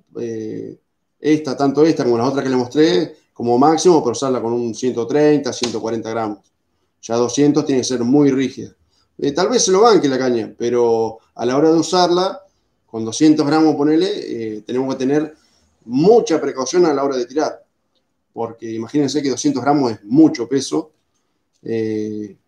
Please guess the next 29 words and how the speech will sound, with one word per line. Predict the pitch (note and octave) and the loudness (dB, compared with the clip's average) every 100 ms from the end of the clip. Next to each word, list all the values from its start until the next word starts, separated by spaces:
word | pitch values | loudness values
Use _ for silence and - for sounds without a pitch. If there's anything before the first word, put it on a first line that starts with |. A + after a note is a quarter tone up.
| _ - - _ _ | _ -20 -20 _ _
así | A2 C3 B2+ | -6 -4 0
que | C3 A#2+ - _ - | 0 0 -4 _ -4
por | A#2+ | 0
eso | C#3 C#3+ D#3 D3+ C#3+ B2+ A2+ - - _ _ _ | 2 4 6 6 4 2 -2 -6 -12 _ _ _
les | - B2+ A2+ | -6 -4 -4
recomiendo | A2+ C3 D3+ B2+ | -2 2 4 2
que | |
siempre | - F3 D#3 | 2 2 2
usen | D3 C#3+ C3 | 0 0 2
menos | D#3 F3 G3 F#3+ - _ _ - _ | 4 4 2 -2 -12 _ _ -20 _
lo | - B2 | -8 0
mismo | D#3 E3 D3+ | 2 4 2
las | C3+ | -2
cañas | D#3 C#3+ | -2 -2
telescópicas, | B2 A#2+ E3+ A#2 A2+ A2 | -4 -4 -4 -4 -6 -10
cuando | G#2+ A2 A2+ | -10 -10 -8
la | A#2 | -6
mayoría, | A#2+ C3 D3 E3+ E3+ D3+ - - _ _ _ | -6 -2 2 2 2 -4 -6 -16 _ _ _
eh, | A#2+ A#2 A2+ A2 A2 A#2+ - _ _ _ | -10 -10 -10 -12 -14 -16 -20 _ _ _
dicen | B2+ D3+ C#3 A#2+ | 2 4 4 2
también | C3 D3+ B2+ | 4 4 4
que | A#2+ | -2
son | B2 A#2+ | -2 -2
para | A2+ A2 A2 | -4 -6 -8
cien | - B2 | -6 -4
gramos, | B2+ D3 D3 C3+ A#2 A2+ | 0 0 0 0 -2 -4
ochenta. | D3 E3 D#3+ B2+ - | 0 0 0 -8 -12
No, | - C3 B2+ G#2 - _ _ | -4 -2 0 -2 -10 _ _
yo, | - | -8